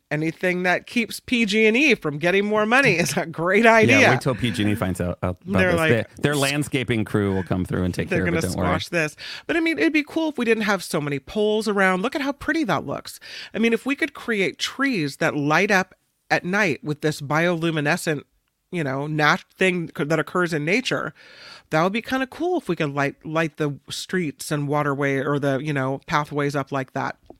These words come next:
Speaker 1: So there's a movie that was screened at South by Southwest in Austin, and it talked about biomimicry. And biomimicry is taking something that occurs in nature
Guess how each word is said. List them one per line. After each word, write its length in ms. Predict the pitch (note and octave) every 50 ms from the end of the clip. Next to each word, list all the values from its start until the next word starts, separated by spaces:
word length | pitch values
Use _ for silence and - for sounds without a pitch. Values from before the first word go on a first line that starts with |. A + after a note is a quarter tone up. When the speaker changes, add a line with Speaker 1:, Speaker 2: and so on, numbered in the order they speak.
| - - - - - - - - _ -
Speaker 1:
So 380 | - A3 G#3+ G#3 G3+ G3 - _ _ _ _ -
there's 280 | G3+ D#3 G#3+ A3 A#3 A#3
a 40 | A3+
movie 580 | G3+ G3 G#3+ C#4+ F4 D#4+ F3 D3 B2+ B2+ C3+ D3+ _ _ _ _ _ _ _ _ _ _ _ _ _ _ _ _ - -
that 160 | E3 F3+ D#3+
was 120 | F3+ F3 -
screened 600 | - - - - - F#3 G3+ G3+ G#3+ G#3+ G#3 F#3+ -
at 300 | - E3+ D#3+ - - -
South 360 | - - F3 E3+ E3+ E3 -
by 100 | E3 D#3+ D#3
Southwest 640 | - - D3 D3 - - C#3+ C#3 C#3 C#3 - -
in 100 | C#3+ D3
Austin, 560 | - - C3+ C3 B2 - - B2+ A#2 - - - _ _ _ _ - - - - - - - - - _ _ -
and 480 | F3 F3+ F3 F3 E3+ E3+ E3+ E3 D#3+ - _ _ _ _ _ _ _ _ _ _ _ -
it 240 | G3 G3 - -
talked 280 | - F3 G3+ A3 - -
about 400 | C4+ G#3 F3+ F3 E3+ - - C#3+
biomimicry. 920 | B2 D3+ D#3 D#3+ E3+ D#3+ D3+ D3 D3 C#3+ D3 C#3+ C#3+ - C#3 C3 C#3 D3 C3+ - - - - - -
And 180 | F3 F#3 E3
biomimicry 720 | D3+ F3 G3 A#3 B3 A#3+ G3+ F#3+ F#3+ G3 F#3+ - F3 E3+ D#3
is 460 | D3+ C#3+ C#3+ C#3 C#3 C#3 C#3 - - _ _ _ _ _ _ _ _ _ -
taking 400 | - A3+ B3 B3 - A#3+ G#3+ -
something 400 | - G3+ F#3+ F#3+ G3 F#3+ F#3 F3
that 120 | E3 D3+
occurs 480 | D3+ C#3 - - - E3+ E3 E3 E3 D#3
in 180 | E3 D3 D3 C#3+
nature 560 | C#3+ C#3+ D3 - - F#3 F#3+ G3+ G#3+ G#3+